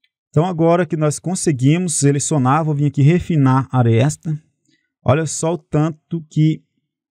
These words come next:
ele me ajudou, né? Aqui já consegui um bom resultado, porque eu coloquei aquela difusão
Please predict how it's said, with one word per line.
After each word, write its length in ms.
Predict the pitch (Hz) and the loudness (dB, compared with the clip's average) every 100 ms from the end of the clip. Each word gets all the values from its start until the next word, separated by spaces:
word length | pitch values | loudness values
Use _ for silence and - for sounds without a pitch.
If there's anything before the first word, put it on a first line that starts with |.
| - | 0
ele 160 | 143 | 2
me 100 | 147 143 | 4 2
ajudou, 500 | 135 147 123 107 92 - - | 0 -2 0 0 -2 -12 -4
né? 320 | 110 135 156 - _ _ _ _ _ _ | 0 0 -2 -12 _ _ _ _ _ _
Aqui 420 | - 120 - 131 147 | 0 0 2 2 4
já 180 | 151 | 0
consegui 460 | 156 160 156 135 135 | -2 -8 -10 -8 -6
um 80 | 143 | -4
bom 140 | 147 | -2
resultado, 640 | 170 170 156 - 120 113 - | -4 -6 -6 -2 0 -2 -6
porque 300 | 156 139 143 | -6 -2 2
eu 140 | 135 | 2
coloquei 400 | - 156 156 143 | 2 0 0 0
aquela 260 | 135 135 127 | 0 0 0
difusão 720 | 120 - 135 123 147 214 269 | -2 -4 -2 0 0 -2 -10